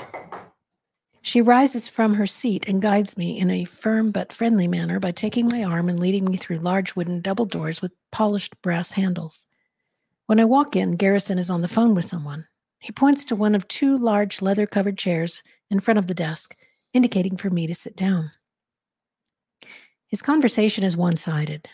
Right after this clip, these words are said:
mostly listening and making notes while the other party provides information. He hangs up the phone, picks up the yellow legal notepad in front of him,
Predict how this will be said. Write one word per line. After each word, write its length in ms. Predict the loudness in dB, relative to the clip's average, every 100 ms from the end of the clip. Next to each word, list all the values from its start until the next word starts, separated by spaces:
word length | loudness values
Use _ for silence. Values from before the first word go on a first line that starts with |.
| 0
mostly 340 | 4 4 2
listening 440 | 0 0 0 0 0
and 80 | 2
making 300 | 0 -2 -2
notes 400 | -2 -2 -6 -4
while 140 | 0
the 120 | 2
other 140 | 2 0
party 320 | 0 0 0
provides 480 | -2 0 0 -2 -2
information. 640 | -2 0 -2 -4 -6 -10 _ _ _ _ _
He 120 | -2
hangs 320 | 4 4 4
up 100 | 0
the 80 | -6
phone, 440 | -4 0 2 0 -2 _ _ -4
picks 260 | -2 -2 -6
up 160 | -4
the 80 | -2
yellow 280 | 0 2 2
legal 340 | 2 2 2
notepad 520 | 2 0 0 -4 -4
in 120 | -4 -2
front 220 | 2 2
of 100 | 0
him, 240 | -8 -10